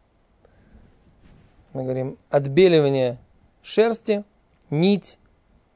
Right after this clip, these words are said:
шерстяная какая, какой длины, Рав Йосеф Махви Кофр. Рав Йосеф показывает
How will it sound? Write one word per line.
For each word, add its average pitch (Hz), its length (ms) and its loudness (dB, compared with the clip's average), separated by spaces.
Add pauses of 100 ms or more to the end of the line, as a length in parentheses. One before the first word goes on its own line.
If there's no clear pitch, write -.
(100)
шерстяная 160 640 -4
какая, 180 680 0
какой - 260 -2
длины, 170 380 -2
Рав 151 160 6
Йосеф 196 580 -4
Махви 160 500 -4
Кофр. 156 440 0
Рав 127 180 -10
Йосеф 160 340 -6
показывает 143 520 -4